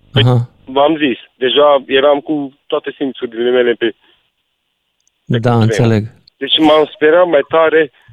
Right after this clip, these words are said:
Speaker 1: decât prin, uh, nouăzeci și nouă sau nouăzeci, nouăzeci. Și când eram la grădiniță, când a fost în optzeci și șapte, nu mai știu eu așa precis,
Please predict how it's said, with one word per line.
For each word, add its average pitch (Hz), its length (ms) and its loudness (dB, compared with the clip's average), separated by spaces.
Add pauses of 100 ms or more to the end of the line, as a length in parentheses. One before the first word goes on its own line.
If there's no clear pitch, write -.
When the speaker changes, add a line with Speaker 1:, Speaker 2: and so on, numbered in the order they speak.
(140)
Speaker 1:
decât 123 340 -10 (100)
prin, 123 360 -4
uh, 110 340 -2
nouăzeci 127 600 0
și - 60 -10
nouă 135 360 2 (100)
sau 107 280 0 (960)
nouăzeci, 135 500 0
nouăzeci. 131 800 0 (1200)
Și 113 320 -10 (160)
când 131 200 -4
eram 131 240 2
la 117 140 2
grădiniță, 113 560 -8 (380)
când 110 140 -12
a 107 120 -6
fost 131 220 -6
în 110 260 -6 (680)
optzeci 110 440 -6
și - 160 0
șapte, - 460 -2
nu 127 200 -4
mai 98 480 -2
știu 98 220 -12
eu 98 160 0
așa 95 320 -4
precis, 98 380 -6